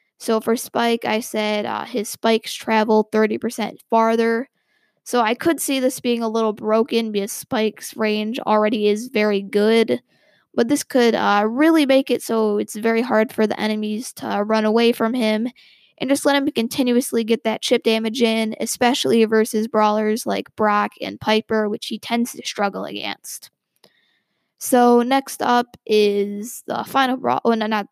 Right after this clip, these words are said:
second to last brawler on this list, uh, Sandy. So the Sandy, so for Sandy's, um, star power, her s-, no, not her, not her,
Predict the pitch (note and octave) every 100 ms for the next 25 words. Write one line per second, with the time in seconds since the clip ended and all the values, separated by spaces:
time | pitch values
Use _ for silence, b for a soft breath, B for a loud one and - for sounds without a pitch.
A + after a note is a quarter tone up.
0 | _ - C4 B3 A3 B3+ G3+ G3 - G#3
1 | G#3 G#3 G#3 G#3 G#3 - G#3 G#3 A3 A3
2 | A3 A#3 - G3+ A3 - B3 B3 A#3+ B3
3 | A#3 A#3+ - b b b b - A#3+ A#3
4 | - C#4 C#4 C4+ C4 - - - A#3 A#3+
5 | B3 A#3+ A#3 A3+ A3+ C4+ G#3+ G#3+ G#3+ G#3
6 | G#3 G#3 - _ - - A3 A3 A3+ A3
7 | A3 A3 G#3+ - A3 G#3+ G#3 - - _
8 | _ G#3 G#3+ - - - G#3+ - - G#3
9 | A3+